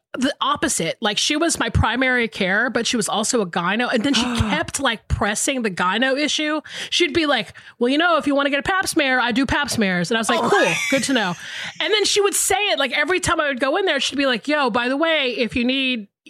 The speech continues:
Speaker 1: I'm a gyno too." And I'm like, "Okay."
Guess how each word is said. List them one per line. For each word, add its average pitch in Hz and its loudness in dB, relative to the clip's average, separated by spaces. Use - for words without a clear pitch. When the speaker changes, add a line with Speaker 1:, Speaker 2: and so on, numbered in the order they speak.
Speaker 1:
I'm 208 0
a 214 -2
gyno 240 0
too." 294 2
And 233 2
I'm 247 2
like, 220 -2
"Okay." 285 2